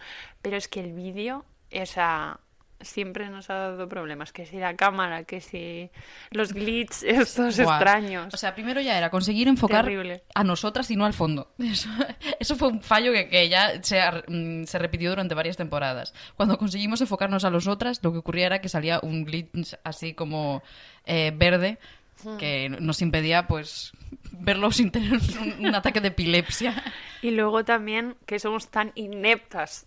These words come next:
Speaker 1: eh, que no sabíamos cómo conectar, yo qué sé, el micro a la cámara. Bueno, en fin, todo mal, con lo cual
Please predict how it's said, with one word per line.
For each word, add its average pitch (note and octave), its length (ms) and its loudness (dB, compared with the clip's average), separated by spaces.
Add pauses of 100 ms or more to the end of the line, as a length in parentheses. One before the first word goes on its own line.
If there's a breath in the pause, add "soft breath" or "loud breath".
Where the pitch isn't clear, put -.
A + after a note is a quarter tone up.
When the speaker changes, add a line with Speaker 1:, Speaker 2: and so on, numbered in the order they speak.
Speaker 1:
eh, F3 340 0
que F3 80 -6
no F3+ 100 -10
sabíamos G#3+ 520 -4
cómo G#3+ 440 -2
conectar, G#3 540 0
yo G#3 140 -4
qué G#3 80 -6
sé, G#3 120 -4
el G3 80 -4
micro G#3 280 -4
a - 20 2
la G3+ 120 4
cámara. G#3+ 340 0
Bueno, A3 160 -2
en F#3 60 -6
fin, F#3+ 200 -6 (920 loud breath)
todo D4+ 300 0
mal, D4 420 4 (380)
con G#3+ 140 2
lo G3+ 140 2
cual A#3 300 6